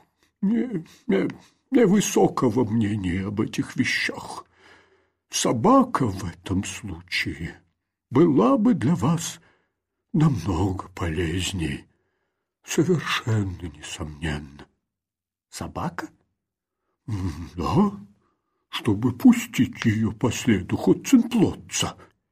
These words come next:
Господин Димфельмозер почесал затылок. «Ваше предложение не лишено смысла.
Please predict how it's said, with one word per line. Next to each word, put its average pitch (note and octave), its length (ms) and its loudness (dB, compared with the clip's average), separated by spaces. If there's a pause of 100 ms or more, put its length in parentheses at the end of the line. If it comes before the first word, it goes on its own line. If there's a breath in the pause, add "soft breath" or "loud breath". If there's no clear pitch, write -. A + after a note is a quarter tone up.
(540)
Господин G#2 580 0
Димфельмозер F2+ 840 -4
почесал - 540 -6
затылок. F2+ 600 -6 (920)
«Ваше C#3+ 340 -2
предложение A2 880 0
не G#2+ 160 0
лишено A2 560 -2
смысла. F#2 800 -2